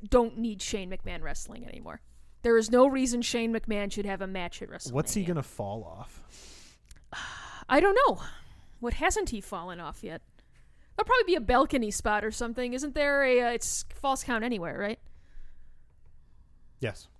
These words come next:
Speaker 1: Yeah, so he's fallen off a balcony from somewhere. Something stupid.
Speaker 2: Kurt Angle versus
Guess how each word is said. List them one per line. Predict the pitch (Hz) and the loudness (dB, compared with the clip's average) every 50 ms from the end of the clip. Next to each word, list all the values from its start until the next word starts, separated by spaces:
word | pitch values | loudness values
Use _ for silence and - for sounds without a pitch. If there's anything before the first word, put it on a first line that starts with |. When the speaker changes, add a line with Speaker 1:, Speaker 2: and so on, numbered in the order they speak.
| - - - - - - | -20 -20 -20 -20 -10 -2
Speaker 1:
Yeah, | 320 320 - - | 0 0 0 -2
so | - - 247 | -4 -2 -2
he's | 285 285 - | -2 -2 -2
fallen | - - 247 233 208 190 | 0 0 0 0 0 -4
off | 175 - | -6 -8
a | - | -10
balcony | - - 135 - - - - - - | -10 -10 -12 -10 -12 -14 -14 -14 -14
from | - - - | -16 -16 -16
somewhere. | - - - - - - - 226 _ _ _ _ _ _ _ _ _ _ _ _ _ _ _ - - _ _ | -16 -16 -16 -16 -18 -18 -20 -20 _ _ _ _ _ _ _ _ _ _ _ _ _ _ _ -20 -20 _ _
Something | - - 240 233 - 180 185 | -14 -12 -12 -10 -10 -10 -10
stupid. | - - - 170 - - 214 190 - - - - - - - - - - - - - - - - _ _ _ _ _ - - - - _ - _ _ | -10 -8 -8 -10 -10 -10 -10 -12 -12 -14 -16 -16 -16 -18 -20 -20 -20 -20 -20 -20 -20 -20 -20 -20 _ _ _ _ _ -20 -20 -20 -20 _ -20 _ _
Speaker 2:
Kurt | - 156 147 143 139 | 0 2 2 2 2
Angle | 131 131 131 135 135 135 135 131 131 135 | 2 0 0 0 0 0 0 0 -2 -2
versus | 120 110 117 117 120 - - - 117 110 107 104 101 - | -4 -6 -8 -8 -6 -6 -6 -6 -6 -6 -8 -10 -12 -14